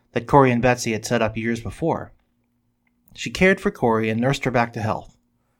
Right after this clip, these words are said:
After the war was over, Corrie became an international advocate for the kingdom of God.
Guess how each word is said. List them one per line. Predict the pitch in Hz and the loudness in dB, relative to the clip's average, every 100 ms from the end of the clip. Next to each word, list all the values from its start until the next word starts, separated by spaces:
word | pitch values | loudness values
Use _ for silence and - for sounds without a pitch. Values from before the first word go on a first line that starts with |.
| _ _ _ _ _ | _ _ _ _ _
After | 139 160 - | -2 0 2
the | 156 | 2
war | 131 127 | 4 4
was | 117 | 4
over, | 127 143 98 95 _ _ _ _ _ | 4 2 2 -10 _ _ _ _ _
Corrie | 202 190 | 6 6
became | 147 147 139 | 4 2 2
an | 127 117 | 2 0
international | 147 151 143 131 - 127 | 0 2 2 2 0 -2
advocate | - 113 107 110 113 | 2 2 2 -8 -8
for | - 104 | -10 -16
the | |
kingdom | - 120 110 104 | -8 -4 -4 -4
of | 98 | -6
God. | - 98 92 87 | -4 -4 -4 -8